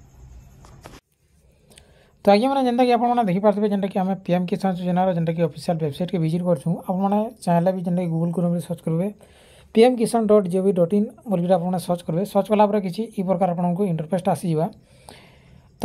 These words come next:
ଇ official page, ଏ, ଯେନ୍ଟାକି ପଲେଇ ଆସିବେ। ଆଉ ଇନ ଯେନ୍ଟାକି ଆପଣମାନେ scroll down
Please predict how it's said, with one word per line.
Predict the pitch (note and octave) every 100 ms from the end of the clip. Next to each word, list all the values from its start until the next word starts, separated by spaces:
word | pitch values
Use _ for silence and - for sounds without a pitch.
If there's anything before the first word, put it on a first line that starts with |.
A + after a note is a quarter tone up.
| A3
ଇ | C4
official | G#3 F#3 G#3+ G#3
page, | G3+
ଏ, | G#3+ A#3+ F#3+ F3+ E3+
ଯେନ୍ଟାକି | F3 F#3 F3
ପଲେଇ | E3+ F3+
ଆସିବେ। | E3+ F3+ C4
ଆଉ | F#3+ A#3+
ଇନ | G#3+ A3+
ଯେନ୍ଟାକି | A3+ A3 G#3+
ଆପଣମାନେ | G#3+ G#3+ A3
scroll | G3 - F3+
down | F#3 G#3